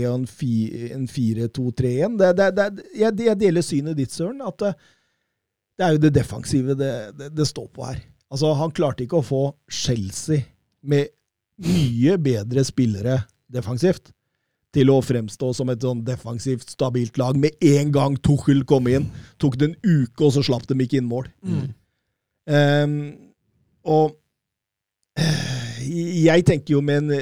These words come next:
Speaker 1: en Keane, Santimina, en Godfrey. Ah, det, det, det, det,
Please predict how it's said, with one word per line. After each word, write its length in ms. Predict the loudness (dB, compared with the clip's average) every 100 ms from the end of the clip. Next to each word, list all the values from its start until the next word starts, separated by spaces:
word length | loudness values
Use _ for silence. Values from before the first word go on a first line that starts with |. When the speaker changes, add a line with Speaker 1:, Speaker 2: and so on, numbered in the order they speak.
| -2 -2 -2
Speaker 1:
en 100 | -4
Keane, 560 | -6 -4 0 0 -2 -6
Santimina, 1000 | -4 -4 -2 -2 -2 -4 -6 -6 -4 -4
en 160 | -4 -4
Godfrey. 640 | -2 -2 -4 -10 -4 -4 -4 -12 _ _ _ _ _ _ _ _ _
Ah, 640 | -12 -10 -8 -10 -12 -14 -10
det, 180 | -4 -2
det, 200 | -2 -4 -6 -8 -8 -10 -14
det, 200 | -8 -4
det, 180 | 4 4